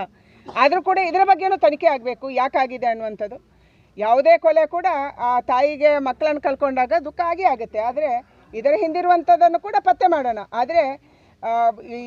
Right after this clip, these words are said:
ಈ ಕೇರಳದಿಂದ ಹಿಡಿದು ದಕ್ಷಿಣ ಕನ್ನಡದ ಉಡುಪಿ ತನಕ ಆಗುವಂಥ ಕೊಲೆಯಲ್ಲಿ ದೇಶದ್ರೋಹದ ಜೊತೆ ಇದು ಜೋಡಿಸ್ಕೊಂಡಿದೆ, ಭಯೋತ್ಪಾದಕದ ಜೊತೆ ಇದು ಜೋ-, ಜೋಡಿಸ್ಕೊಂಡಿದೆ. ಅದಕ್ಕಾಗಿ ನಮಗೆ ದುಃಖ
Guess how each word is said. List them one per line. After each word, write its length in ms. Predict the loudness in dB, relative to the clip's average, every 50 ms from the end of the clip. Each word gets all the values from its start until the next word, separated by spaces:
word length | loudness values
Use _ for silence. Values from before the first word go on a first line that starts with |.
| -12 -12 -12 -10 -8 -6
ಈ 180 | -4 -4 -6 -4
ಕೇರಳದಿಂದ 680 | 0 2 4 6 6 6 6 6 4 2 0 0 2 2
ಹಿಡಿದು 460 | 2 2 -2 -2 0 2 2 2 4
ದಕ್ಷಿಣ 240 | 2 0 0 -2 -2 0
ಕನ್ನಡದ 440 | 2 2 2 2 2 2 2 4 2 2 2 0 -2 -4 -4 -6
ಉಡುಪಿ 300 | -8 -8 -8 -8 -8 -4
ತನಕ 240 | -2 -2 -2 -2 -2 -4
ಆಗುವಂಥ 380 | -4 -2 0 -2 -2 -2 -2 -4
ಕೊಲೆಯಲ್ಲಿ 640 | -2 -2 -2 -2 -2 -2 -2 -4 -4 -4 -6 -10 -12 _ _ _ _ _ _ _ -6 0
ದೇಶದ್ರೋಹದ 680 | 4 4 4 4 4 2 2 4 4 4 6 4 4 4 2
ಜೊತೆ 240 | -2 -2 -2 -2 -2
ಇದು 120 | -2 -2 2
ಜೋಡಿಸ್ಕೊಂಡಿದೆ, 680 | 4 4 4 4 2 0 0 0 0 0 -2 -8 -8 -12 _ _ _ _ _ _ _ 0
ಭಯೋತ್ಪಾದಕದ 760 | 2 4 6 6 6 6 4 2 2 2 2 0 -4 -6 -6 -4
ಜೊತೆ 260 | -4 -4 -4 -2 -4 -4
ಇದು 200 | -4 -6 -2 0
ಜೋ-, 180 | 0 0 2
ಜೋಡಿಸ್ಕೊಂಡಿದೆ. 580 | 4 4 2 2 0 -4 -6 -6 -6 -4 -4 -2
ಅದಕ್ಕಾಗಿ 420 | -2 -2 0 2 2 2 4 2
ನಮಗೆ 300 | 0 -2 0 0 -2 -2
ದುಃಖ 160 | -4 -4 -2